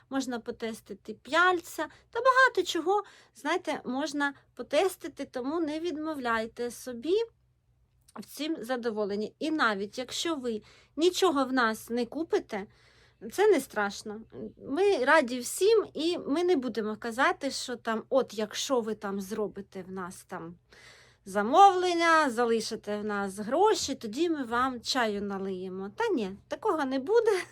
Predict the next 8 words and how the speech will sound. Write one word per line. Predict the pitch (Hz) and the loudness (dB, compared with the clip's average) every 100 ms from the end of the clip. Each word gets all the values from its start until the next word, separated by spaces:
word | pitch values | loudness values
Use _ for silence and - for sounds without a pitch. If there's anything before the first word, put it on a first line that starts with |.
| - | -4
<laughs> | 403 - 494 _ - - - - | -4 -6 -20 _ -12 -12 -14 -2
Ми | 294 339 | 2 2
всім | 285 - 269 233 | 0 -4 -2 0
раді, | 247 330 381 359 | 4 4 4 0
і | 320 269 269 240 | -2 -2 -4 -6
всім | - - 254 226 | -10 -6 -4 -4
гостям. | 226 226 302 339 392 - - - - - - _ _ _ _ _ | -6 -2 4 4 4 -4 -16 -20 -20 -20 -20 _ _ _ _ _
І | 359 | -2